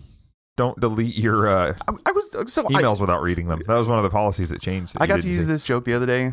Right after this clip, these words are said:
Speaker 2: right? The, my, my new Q L, right? This, this policy had changed. I've been working for the company for almost, what, nine years now.
Speaker 1: Mm-hmm.
Speaker 2: And, uh,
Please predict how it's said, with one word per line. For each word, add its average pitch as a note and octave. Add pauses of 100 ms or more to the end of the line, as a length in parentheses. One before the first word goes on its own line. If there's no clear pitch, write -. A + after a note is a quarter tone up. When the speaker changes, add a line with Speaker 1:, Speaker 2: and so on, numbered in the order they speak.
Speaker 2:
right? A#2+
The, C3
my, C3+
my C#3+
new D#3
Q D3
L, C3 (200)
right? C3+
This, A#2+
this C3+ (160)
policy F3
had B2+
changed. G2
I've D#3
been F#3+
working D#3
for C3
the A#2+
company A#2
for G#2
almost, G2+ (240)
what, F#2
nine G2
years F#2
now. A#2+
Speaker 1:
Mm-hmm. G#2+ (160)
Speaker 2:
And, G#2+
uh, G2+